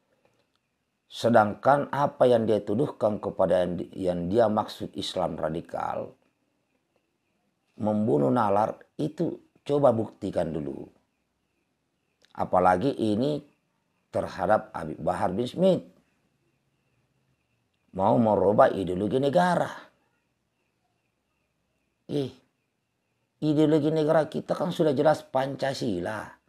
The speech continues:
Siapa yang mau merubah? Terkait syariat Islam, ih,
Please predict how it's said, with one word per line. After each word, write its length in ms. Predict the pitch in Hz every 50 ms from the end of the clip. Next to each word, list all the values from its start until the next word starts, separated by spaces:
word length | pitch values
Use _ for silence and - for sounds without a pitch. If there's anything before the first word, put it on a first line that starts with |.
| _ _ _ _ _
Siapa 560 | - - - 170 175 175 170 - - 107 92
yang 160 | 80 71 82
mau 80 | 76 71
merubah? 800 | 76 78 82 104 123 135 131 104 82 76 73 71 - - - - _ _ _ _ _ _ _ _ _ _ _ _ _ _ _ _ _ - _ _ _ _ _ _ _
Terkait 560 | - 143 135 135 - - - 185 190 190 185
syariat 320 | - - 151 127 123 - -
Islam, 720 | - - - - 67 71 69 69 - - 87 82 - - _ _ _ _ _ - -
ih, 240 | 175 165 151 147